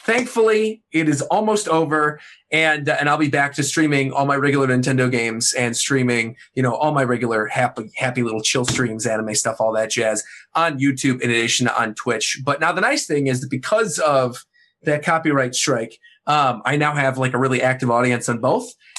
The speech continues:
And so people can look forward to my live streams on Twitch every Friday, Saturday, and Monday, and my live streams on YouTube every Tuesday and Sunday with the video post of the Naruto things going up on Thursday.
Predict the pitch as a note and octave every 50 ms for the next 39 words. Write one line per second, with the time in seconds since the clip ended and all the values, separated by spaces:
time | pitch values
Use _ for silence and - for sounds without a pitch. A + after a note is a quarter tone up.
0 | - - D3+ D#3 D#3 C#3+ - F3 E3 D#3 D3 C#3 - D#3 D#3+ D#3+ C#3+ - D3+ C#3
1 | C#3+ C#3 C#3 - D#3+ C#3 C3+ B2+ B2+ C3 - C#3 B2+ B2 B2 A#2 A#2 A#2+ C3 C#3+
2 | D3+ D3+ C3+ - D#3 D3 C3+ B2+ B2 B2 - A#2+ A#2+ A#2+ - - - D3+ D3 C#3+
3 | - - - - - _ _ - B2 B2+ B2 A#2 A#2+ - E3 D3+ D#3 D3+ C#3 C3+
4 | C3+ B2+ B2+ - _ - - - - D3 C3+ C3 B2 B2 A#2+ A#2 A2+ A2 A2 A2
5 | - C3 B2 A#2+ A2+ A2 A#2 D3 G3+ G#3+ G#3 G#3+ G#3 G3+ G3+ G3+ - - - _
6 | - C#3+ C#3+ C#3+ C3+ C3+ C3+ C3 B2+ C3 B2+ - - C#3+ B2+ B2 B2 B2 C#3 C3
7 | B2 G#2+ G#2+ A#2 A#2+ - - B2 A#2+ - - A#2+ G#2+ A2+ A2 G#2+ G#2+ - - B2
8 | A#2 A2+ G#2+ A2+ A2 G#2+ G#2 G2 - - A#2 A2+ - - - C#3+ C3+ B2 B2 A#2
9 | A2+ A2+ G#2+ - - - _ - C3 C3+ C3 C3 - C3+ A#2+ C3 B2 A#2+ A#2 A#2+
10 | B2 B2 E3+ F3+ F#3+ E3 D3 C3+ C3 C3 - C#3 B2+ B2+ B2+ - - - C3+ A#2+
11 | B2+ B2 A#2+ A#2+ A#2 A2+ - A#2+ A2+ - A#2+ A2 G#2+ G#2+ - B2 A2+ A2 G#2+ G#2+
12 | - - - A#2 A#2 A2+ G#2 - - - B2+ A#2 A#2 A2 G2+ - - - - -